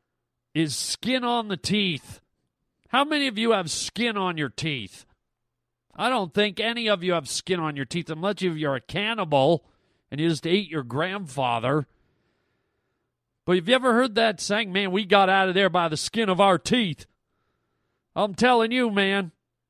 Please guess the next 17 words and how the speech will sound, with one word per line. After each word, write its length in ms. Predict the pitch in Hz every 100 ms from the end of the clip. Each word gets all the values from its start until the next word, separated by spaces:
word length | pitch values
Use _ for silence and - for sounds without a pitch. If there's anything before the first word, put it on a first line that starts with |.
| _ _
we're, 200 | 214 240 180
we're 220 | 196 262
just 280 | 220 226 143
getting 260 | 247 196
by 220 | 214 233
by 180 | 220 214
the 120 | 175 156
skin 320 | - 269 240
of 100 | 220
our 200 | 233 214
teeth. 500 | - 254 226 151 - _ _ _ _ _ _ _ _ _ _ _ _ _ _ _ _ _ _
What 320 | 165 240 -
the 180 | 180 156
hell 380 | 135 160 240 233
does 160 | 220 185
that 280 | 214 202
mean? 520 | 175 185 180 151 107